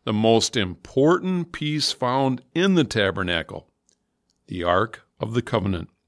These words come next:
Bezalel carefully constructed the box where the Ten Commandments were placed.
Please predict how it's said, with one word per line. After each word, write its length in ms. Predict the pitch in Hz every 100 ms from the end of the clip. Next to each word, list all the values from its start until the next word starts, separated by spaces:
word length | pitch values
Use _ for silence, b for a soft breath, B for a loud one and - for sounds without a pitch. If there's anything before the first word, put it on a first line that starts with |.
| _ _ _ _ _ _ _ _ _ _ b b b b b b
Bezalel 840 | 139 220 175 101 92 87 85 143 _ _ _ _ _ _
carefully 580 | - - 190 175 123 107
constructed 680 | - 95 - - 117 - 98
the 60 | 90
box 440 | 87 87 90 -
where 80 | 98
the 120 | 87
Ten 320 | - - 117
Commandments 600 | 113 101 98 95 98 92
were 120 | - 85
placed. 600 | - 104 85 - -